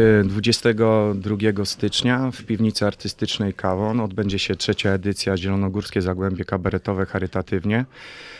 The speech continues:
Wystąpią między innymi kabaret Ciach, Made in China, e, Klub Komedii, Studio Tańca Kibon Dancing. Całą imprezę poprowadzi,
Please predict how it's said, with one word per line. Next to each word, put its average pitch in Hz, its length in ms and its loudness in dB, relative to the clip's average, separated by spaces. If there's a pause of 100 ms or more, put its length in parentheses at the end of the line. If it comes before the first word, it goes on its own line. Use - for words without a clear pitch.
(220)
Wystąpią 117 420 6
między 107 320 6
innymi 107 420 4
kabaret 98 440 2
Ciach, 113 400 0
Made 98 260 -2
in 98 140 -2
China, 104 560 0 (200)
e, 95 220 -4
Klub 107 260 -6
Komedii, 101 760 -2
Studio 107 440 -4
Tańca 104 420 -4
Kibon 101 400 -6
Dancing. 120 600 -4 (520)
Całą 120 320 0
imprezę 113 440 -2
poprowadzi, 104 1080 -4